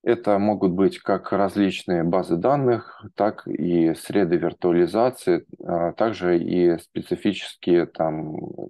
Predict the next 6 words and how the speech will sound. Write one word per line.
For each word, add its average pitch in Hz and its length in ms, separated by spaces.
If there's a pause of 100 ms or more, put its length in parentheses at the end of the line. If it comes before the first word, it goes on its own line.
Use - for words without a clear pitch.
(140)
так - 200
называемые 87 680
облачные 101 680
платформы, 85 840 (1300)
а, 82 460
и - 180